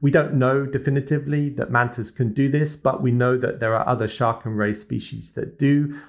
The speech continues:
uh, similar, uh, undertake similar strategies. And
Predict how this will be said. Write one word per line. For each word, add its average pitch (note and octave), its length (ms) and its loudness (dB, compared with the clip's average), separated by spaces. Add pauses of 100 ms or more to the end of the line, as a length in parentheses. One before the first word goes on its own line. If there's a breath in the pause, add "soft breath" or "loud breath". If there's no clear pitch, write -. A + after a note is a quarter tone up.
(100)
uh, A2 80 -2
similar, C#3+ 580 2
uh, A2+ 280 -2
undertake B2 420 0
similar D3 320 2
strategies. D3+ 760 0 (440 loud breath)
And E3 420 4